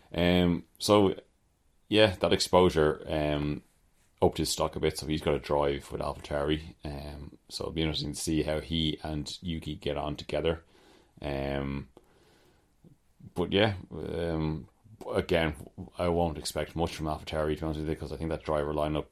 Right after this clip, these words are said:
might possibly be the weakest on the grid. Um, while Nick did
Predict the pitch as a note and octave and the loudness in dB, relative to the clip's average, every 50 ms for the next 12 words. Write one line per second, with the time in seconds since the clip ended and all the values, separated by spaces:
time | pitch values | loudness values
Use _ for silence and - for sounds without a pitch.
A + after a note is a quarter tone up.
0 | _ - - - E2 E2 E2 E2 - - - - F2 E2+ - - - E2 D#2 D2+ | _ -18 -12 -10 -8 -6 -6 -6 -6 -6 -2 -2 -2 -2 -2 -8 -8 -6 -6 -6
1 | D2 D2+ D2 D2 D2 D2+ E2 D#2 - - D#2 - - - - - - - - - | -6 -6 -8 -6 -6 -4 -6 -4 -6 -8 -10 -8 -8 -10 -10 -8 -8 -10 -8 -8
2 | - E2+ E2 D#2+ D#2+ D#2 E2 D#2+ E2+ E2+ E2+ D2+ - - - - - D2+ D2 C#2+ | -8 -6 -4 -4 -4 -2 2 4 4 4 4 2 0 -6 -8 -6 -6 -6 -4 -4
3 | D2 D2 C#2+ C#2+ D2 - - _ _ _ _ _ _ _ _ _ - F#2 E2+ D#2 | -4 -6 -6 -6 -8 -10 -14 _ _ _ _ _ _ _ _ _ -4 0 2 2
4 | D2 D2+ D2+ D2+ D2+ D2 - - - - - D2+ D2+ D2 C#2+ B1+ - | 2 2 2 0 0 -2 -2 -6 -12 -6 -2 0 0 0 -2 -4 -10